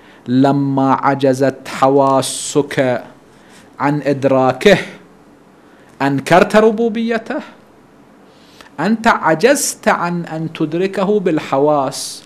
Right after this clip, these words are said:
أنكرته. هذا عمل عاقل. العاقل إذا لم يحس بشيء عن طريق الحواس ينكر ذلك الشيء. زين، غير الحواس أكو عقل، أكو نفس،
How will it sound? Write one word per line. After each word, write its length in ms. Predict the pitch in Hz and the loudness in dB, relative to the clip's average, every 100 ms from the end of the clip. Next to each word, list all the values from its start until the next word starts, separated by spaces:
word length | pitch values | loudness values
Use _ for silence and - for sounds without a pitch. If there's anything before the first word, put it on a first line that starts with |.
| 147 | -8
أنكرته. 680 | 135 131 175 175 190 208 226 - - - - _ - 123 | -6 -2 -4 -4 -8 -8 -12 -16 -20 -20 -20 _ -12 -6
هذا 140 | 117 | -4
عمل 280 | - 131 123 | -4 -4 -4
عاقل. 440 | 123 151 156 208 220 - - _ _ _ _ - - _ - - - _ 120 | -2 -2 -2 -6 -8 -18 -20 _ _ _ _ -20 -20 _ -20 -20 -20 _ -6
العاقل 600 | 123 - 165 180 147 135 | -4 2 4 4 0 -2
إذا 260 | 135 131 127 | -4 -2 0
لم 220 | 143 190 | 2 2
يحس 420 | 180 156 - 143 | 0 -2 -2 -6
بشيء 500 | - 135 - 160 139 | -6 -4 0 0 0
عن 140 | 135 131 | -2 -4
طريق 340 | 131 139 135 | -2 -4 -4
الحواس 520 | 123 - 131 147 - | -6 -4 -2 -2 -2
ينكر 340 | 135 165 170 185 | -2 0 -2 -4
ذلك 360 | 180 190 180 | -2 -2 -4
الشيء. 340 | 170 - 185 196 - - - - | -8 -8 -8 -10 -14 -20 -20 -10
زين، 240 | 120 117 | -4 -2
غير 240 | 117 139 131 | 2 2 2
الحواس 800 | 123 - 117 135 208 240 233 | 0 0 0 2 0 -2 -4
أكو 240 | - - - | -8 -4 -4
عقل، 500 | - 180 269 269 233 - - - - - - - _ - - | 0 0 2 -2 -2 -14 -20 -20 -20 -20 -20 -20 _ -20 -10
أكو 240 | 127 - 123 | -10 -6 -2
نفس، 760 | 139 254 - - - - - | 0 0 -2 -8 -8 -10 -14